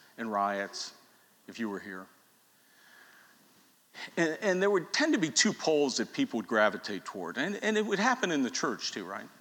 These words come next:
The one was condemning destruction and riots. And the other was condemning, um, basically saying, uh, "You're so focused on this smaller injustice instead of the bigger injustice that's happening,"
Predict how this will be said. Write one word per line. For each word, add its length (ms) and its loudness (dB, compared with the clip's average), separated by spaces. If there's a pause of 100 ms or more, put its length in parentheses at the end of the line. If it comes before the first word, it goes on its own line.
(880)
The 60 6
one 300 8
was 200 4
condemning 800 2 (140)
destruction 600 4
and 100 -2
riots. 480 -4 (1040)
And 100 0
the 80 8
other 180 10
was 320 8
condemning, 1080 2 (380)
um, 600 2 (400)
basically 480 2
saying, 500 0 (400)
uh, 240 -6 (280)
"You're 220 -2
so 220 2
focused 380 2
on 240 2
this 200 4
smaller 600 4
injustice 680 -2
instead 340 -2
of 100 -4
the 60 -4
bigger 320 -2
injustice 500 -6
that's 160 -10
happening," 420 -12